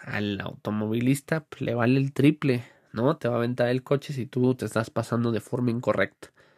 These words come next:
¿no? Si de por sí con los coches, eh, pues, lo que me,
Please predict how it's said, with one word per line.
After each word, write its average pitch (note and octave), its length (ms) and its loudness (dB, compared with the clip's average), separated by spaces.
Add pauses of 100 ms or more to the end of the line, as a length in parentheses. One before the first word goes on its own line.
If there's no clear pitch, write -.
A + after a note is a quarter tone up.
(720)
¿no? - 160 0
Si - 160 2
de A2 80 6
por C3+ 240 0
sí - 240 -2
con A#2 220 0
los A#2+ 140 0
coches, - 580 -4 (440)
eh, - 300 -8
pues, - 160 -14
lo A2 140 0
que G#2+ 140 0
me, G#2+ 160 0